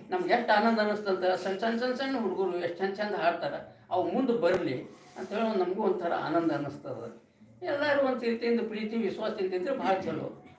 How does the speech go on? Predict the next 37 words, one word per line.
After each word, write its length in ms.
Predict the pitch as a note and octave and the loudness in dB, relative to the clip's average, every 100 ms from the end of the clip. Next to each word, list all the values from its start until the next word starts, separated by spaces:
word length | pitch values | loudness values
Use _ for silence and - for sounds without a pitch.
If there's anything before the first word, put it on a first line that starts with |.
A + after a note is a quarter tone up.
| - | -4
ಹೇಳ್ಯಾರ 640 | G3 - - A#3 F3+ E3 | 0 2 4 4 6 6
ಅರ್ನಿಸಿ 380 | F3+ G#3 G#3 A3+ | 6 4 -2 -4
ಸದಾ 320 | G3+ G#3 B3 | -2 2 2
ಪರಮಾತ್ಮ 520 | B3 F3+ B3 A3+ A3 | 2 0 2 2 0
ಕರವ 400 | G3+ F#3+ F3 D#3+ D3 | 0 4 4 4 0
ಅಂತ 140 | C3+ | -6
ಹೇಳಿ, 500 | B2+ A#2+ - - _ - | -10 -12 -16 -20 _ -12
ಯಾವಾಗಲೂ 520 | - C3+ F#3 A#3 B3+ | -4 0 2 4 4
ನೀವು 140 | C#4 | 6
ಪರಮಾತ್ಮ 400 | C4 A#3+ A#3+ A#3 | 4 2 2 2
ಮಾಡ್ರಿ 240 | A3 G#3+ G#3+ | 0 0 0
ಅಂತ 160 | G3+ | -2
ಹೇಳ್ಯಾರ. 300 | F#3 E3+ C#3 - - - - - _ - | 2 4 2 0 -10 -16 -20 -20 _ -12
ಇದು 200 | F3 F3 | -6 0
ಬಿಡದಿರುವುದು 580 | F3+ A3 A3+ A#3+ C4 B3 | 4 4 6 8 10 8
ನಿನ್ನ 300 | A#3+ A#3 A3+ | 8 6 6
ಭಜನ 300 | G3 G3 G3 F#3 E3+ E3 D#3+ D#3+ - - - F#3+ | 4 4 4 4 4 0 -2 -4 -10 -20 -16 -10
ಅಂತ 140 | F#3+ | 0
ಹೇಳ್ಕೊಂಡು 680 | A3+ A3 G3+ F3+ F3+ F#3+ F#3 | 0 2 2 2 2 2 2
ಎಲ್ಲ 200 | G#3+ C#4+ | 2 2
ಮತ್ತೆ 260 | C4 A#3 | 2 2
ಏನು 120 | B3 G3 | 2 2
ಭಜನೆ 200 | F#3+ A#3 | 0 -2
ಪುಸ್ತಕದಾಗ 420 | A#3 A#3 A#3 G#3 | -2 -2 2 2
ಬಂದಾವಲ್ಲ, 500 | G#3 G#3+ F#3 - - | 4 4 4 2 0
ಸಿಂಪಲ್ 380 | B3+ C4 D4+ - | -4 2 2 2
ಸೆ-, 240 | C4 A3+ | 0 2
ಸೆಂಟೆನ್ಸ್ 400 | A#3 A3 A3+ G#3+ | 0 2 0 2
ಅವ 260 | F#3+ D#3 C#3 | 0 0 0
ಸಾದಾ, 680 | - E3+ G#3+ E3 D#3 C#3 - - - - D3+ | 0 4 4 4 0 -2 -10 -20 -20 -12 0
ಅವನ 240 | A3 C4+ | 2 4
ಪ್ರಕಾರ 360 | B3 B3+ C4 C#4 | 2 4 4 4
ನೀವು 180 | C#4+ C4+ | 2 0
ಪಾ-, 280 | - A3 G#3+ | 2 0 2
ಫಾಲೋ 200 | G3 A3+ | 2 2
ಮಾಡ್ಕೊತ 300 | G#3+ G#3 G3+ | 2 0 -4
ಹೋಗ್ರಿ. 640 | - E3+ F#3 B2+ C3+ - | -2 2 2 2 -8 -12